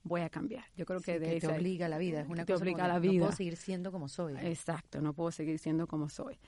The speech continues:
Speaker 1: Entonces, bueno, entonces para hacer una, tratarla de hacerla un poquito corta, por lo cierto, porque hablé de todo eso en mi libro. <laughs>
Speaker 2: Claro, aquí está su libro, Libérate.
Speaker 1: Libérate.
Speaker 2: Tu pasado no es
Speaker 1: No
Speaker 2: tu
Speaker 1: es tu
Speaker 2: prisión.
Speaker 1: prisión.
Speaker 2: Ahorita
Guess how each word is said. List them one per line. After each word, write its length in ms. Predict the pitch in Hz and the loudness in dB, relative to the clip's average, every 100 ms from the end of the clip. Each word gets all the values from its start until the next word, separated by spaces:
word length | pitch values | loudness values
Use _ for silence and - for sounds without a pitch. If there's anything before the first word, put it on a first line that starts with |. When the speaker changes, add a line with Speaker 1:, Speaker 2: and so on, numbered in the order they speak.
| - - - | -20 -12 -2
Speaker 1:
Entonces, 720 | 170 156 170 170 - 185 160 | 0 0 0 -2 -2 -2 -2
bueno, 220 | 165 156 | -4 -4
entonces 280 | 170 160 - | -4 0 2
para 220 | 175 156 | 2 -2
hacer 180 | 151 170 | -2 -2
una, 220 | 180 175 - - | -2 -4 -8 -10
tratarla 440 | 160 160 165 185 | -6 -2 0 0
de 40 | |
hacerla 340 | 165 - 170 165 | 0 -2 -2 -2
un 80 | 160 | -2
poquito 320 | 170 165 165 | -2 -2 -2
corta, 480 | 175 156 - 160 - - - - | -2 -4 -4 -6 -6 -12 -20 -6
por 120 | 170 | -2
lo 100 | 160 | 0
cierto, 320 | - 156 202 | 0 -4 -4
porque 140 | 170 165 | -2 -2
hablé 140 | 156 | 0
de 100 | 175 | 2
todo 260 | 190 180 180 | 4 6 6
eso 140 | 190 | 4
en 60 | 190 | 4
mi 80 | 196 | 6
libro. 340 | 202 175 185 | 6 6 4
<laughs> 680 | 214 - 262 240 - 240 - - - - | 2 4 6 6 4 2 0 -20 -14 -2
Speaker 2:
Claro, 200 | 165 170 | 2 2
aquí 120 | 160 | -2
está 160 | - | -6
su 120 | - 196 | -4 0
libro, 340 | 190 180 170 | 0 2 4
Libérate. 680 | 180 196 214 202 175 170 143 | 6 8 10 10 6 2 6
Speaker 1:
Libérate. 800 | 247 262 247 247 254 254 233 196 | 12 12 12 12 12 12 12 12
Speaker 2:
Tu 120 | 180 | 10
pasado 360 | 190 180 180 175 | 2 2 4 4
no 100 | 196 | 4
es 20 | 196 | 2
Speaker 1:
No 20 | |
Speaker 2:
tu 40 | 214 | 4
Speaker 1:
es 40 | |
tu 60 | 208 | 4
Speaker 2:
prisión. 180 | 208 | 4
Speaker 1:
prisión. 200 | 226 190 190 | 4 4 4
Speaker 2:
Ahorita 240 | 175 190 | 2 2